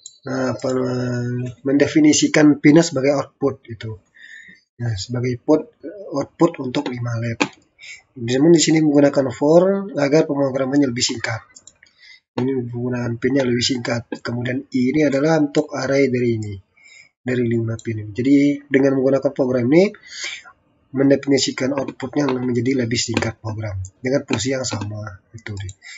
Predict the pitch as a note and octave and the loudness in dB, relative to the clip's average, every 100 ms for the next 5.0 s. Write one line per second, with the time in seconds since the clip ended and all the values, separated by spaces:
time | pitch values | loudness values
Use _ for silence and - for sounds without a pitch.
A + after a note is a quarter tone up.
0 | - C#3 D3 C3 C#3 C3+ C#3 - C3+ B2+ | -12 -4 0 2 2 2 -4 -4 -4 -2
1 | C3 A2+ F#3 A#3 - - - - _ - | 0 4 4 4 -8 -20 -20 -20 _ 0
2 | C#3 E3 F3 D#3+ D3+ - D3 C#3+ C#3 C3+ | 2 2 2 -2 -2 0 4 6 4 2
3 | B2 B2 A2 D3+ D#3 _ C3 B2 C3 D3 | -2 -2 2 2 2 _ -8 -6 -2 -2
4 | D3+ C3+ B2 A2 A#2 A#2+ - G#2 G2+ | -2 -4 -4 -4 -6 -6 -6 -8 -8